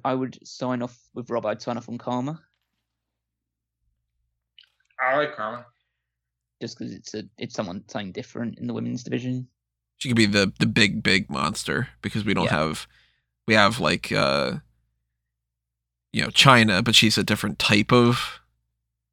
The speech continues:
Speaker 3: when it comes to that deal. Like, yeah, Karma could be, like, she is the Andre the Giant of the women's division kind of deal.
Speaker 1: Mm. I would look at, I like, uh, Ricky Steamboat.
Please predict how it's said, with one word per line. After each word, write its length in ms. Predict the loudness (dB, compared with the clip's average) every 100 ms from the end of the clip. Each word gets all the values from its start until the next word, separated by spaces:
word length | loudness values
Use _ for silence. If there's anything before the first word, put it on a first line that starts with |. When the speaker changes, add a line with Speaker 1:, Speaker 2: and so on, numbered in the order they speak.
| _ -10
Speaker 3:
when 140 | -4
it 40 | 0
comes 220 | 0 0
to 60 | 6
that 280 | 6 6
deal. 360 | 4 4 6 4
Like, 220 | 4 4
yeah, 260 | 4 6 2
Karma 260 | 2 2 2
could 140 | 0
be, 120 | 2
like, 260 | 2 0 0 _ _ _ _ _ _ 4
she 320 | 6 8 8
is 260 | 6 4
the 180 | 4 6
Andre 320 | 6 4 2
the 100 | 2
Giant 440 | 2 4 4 2 0
of 260 | 0 0 0
the 80 |
women's 280 | -2 -2 -4
division 380 | -6 -2 -2 -2
kind 160 | -6 -6
of 60 |
deal. 240 | -6 -8 -2
Speaker 1:
Mm. 180 | -4 -4 _ _ _ _ _ -4
I 140 | -2
would 300 | 0 0 -2
look 240 | -4 -6 -6
at, 400 | -6 -6 -8 -12 -20 -20 -20 -20 _ _ _ _ -4
I 100 | -2
like, 400 | -2 -2 -6 -10
uh, 100 | -10
Ricky 160 | -10 -14
Steamboat. 460 | -16 -14 -10 -12